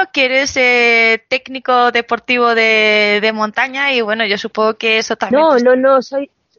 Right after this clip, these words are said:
Speaker 2: no, soy técnico superior deportivo.
Speaker 1: Vale.
Speaker 2: Soy técnico superior deportivo. No, técnico de montaña no soy. Sí doy formación a técnicos, pero no, eh, no, no,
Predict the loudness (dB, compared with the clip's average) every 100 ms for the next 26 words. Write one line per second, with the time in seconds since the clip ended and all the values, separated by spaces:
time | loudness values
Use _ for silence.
0 | _ _ -8 -6 -4 -4 -2 0 2 2
1 | 0 -8 -6 -2 2 2 2 0 -4 -10
2 | -6 -4 -6 -8 _ _ _ _ _ _
3 | _ _ 0 2 2 2 2 2 2 -2
4 | -6 -10 _ -12 -6 -6 -2 0 0 2
5 | 0 0 2 2 4 4 4 2 2 2
6 | 0 0 -2 -4 -4 -2 0 0 2 2
7 | 2 -4 -4 -4 -4 -2 0 0 -2 -8
8 | -10 -6 -4 0 0 0 -2 -2 -6 _
9 | -20 _ _ _ 2 4 4 4 4 4
10 | 4 4 4 6 4 4 2 2